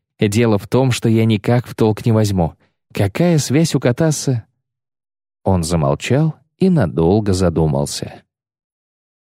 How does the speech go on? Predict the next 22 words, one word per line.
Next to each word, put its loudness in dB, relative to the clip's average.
Спустя 0
восемьдесят -2
пять -2
лет, -2
когда 0
ситуация 0
изменилась 0
настолько, 0
что 0
о 2
некоторых -2
проблемах 0
и -2
людях -2
можно 0
было 2
говорить 2
без -2
опаски, -2
заговорил 0
Гвискар 0
Вермолин, 0